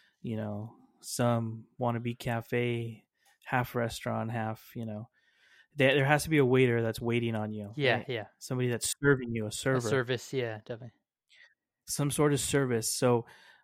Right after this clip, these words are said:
Speaker 1: obviously, in the restaurant business,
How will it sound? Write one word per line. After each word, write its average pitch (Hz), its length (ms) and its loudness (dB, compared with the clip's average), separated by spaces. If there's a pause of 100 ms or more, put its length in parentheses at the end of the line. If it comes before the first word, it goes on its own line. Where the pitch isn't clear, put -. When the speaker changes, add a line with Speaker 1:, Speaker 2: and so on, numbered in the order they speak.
Speaker 1:
obviously, 123 680 0
in 123 400 -4
the 117 480 -4 (580)
restaurant 123 560 0
business, 123 580 -2